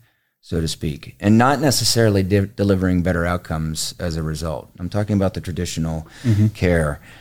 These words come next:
Speaker 1: And there's a lot of power, um, in those key constituents, whether they're insurance providers or their healthcare systems themselves, even the law, right? It's only more recently that the law is even enabling some of this again.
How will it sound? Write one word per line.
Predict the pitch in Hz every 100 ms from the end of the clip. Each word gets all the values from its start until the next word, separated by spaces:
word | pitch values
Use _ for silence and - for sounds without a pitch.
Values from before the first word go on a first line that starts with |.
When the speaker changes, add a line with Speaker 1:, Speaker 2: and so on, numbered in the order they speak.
| - -
Speaker 1:
And | 101
there's | 104
a | 104
lot | 98 101 110 113 107
of | 101 -
power, | - 92 82 71 - - _ _ _ _ -
um, | 92 90 92 90 -
in | 101 95
those | 92 92 85
key | - 95
constituents, | - 82 - 85 85 78 71 - -
whether | 90 80
they're | 87 87
insurance | 82 - 101 95
providers | - 95 92 92 92 92 90 82
or | 78
their | 80
healthcare | 87 92 - 90
systems | - 92 - 90
themselves, | 82 82 95 90 90 87 - - - - -
even | 117 135 147
the | 143
law, | 127 117 123 71 - - _ _
right? | - 90 98
It's | 98 -
only | 104 110
more | 104 101
recently | 98 101 95 - 92
that | 85 87
the |
law | 90 90 92
is | 90 90
even | 87 85
enabling | 85 90 104 101 87 80
some | 87 82
of |
this | 80 80
again. | 85 82 80 80 90